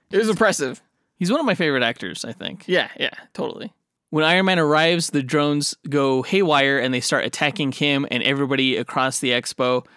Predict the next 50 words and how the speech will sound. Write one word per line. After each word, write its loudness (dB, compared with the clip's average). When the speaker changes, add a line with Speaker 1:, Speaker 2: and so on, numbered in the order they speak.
Speaker 2:
The 0
War 2
Machine 0
armor 0
is -2
also 0
compromised, -2
given 0
that 2
it -2
was -2
given 0
an, -2
a -2
software 0
upgrade -2
by 2
Hammer -2
Industries. -2
So -2
War 4
Machine 2
and 2
the 2
drones 0
chase 0
Iron 0
Man 0
through 0
the 0
skies. 2
Speaker 1:
And 0
young 2
Peter 2
Parker 2
makes 0
an -4
appearance, -10
allegedly. -2
Speaker 2:
Yeah, 2
allegedly 2
the 0
kid 0
that 2
is 2
wearing 2
the 2
Iron 2
Man 2
mask 0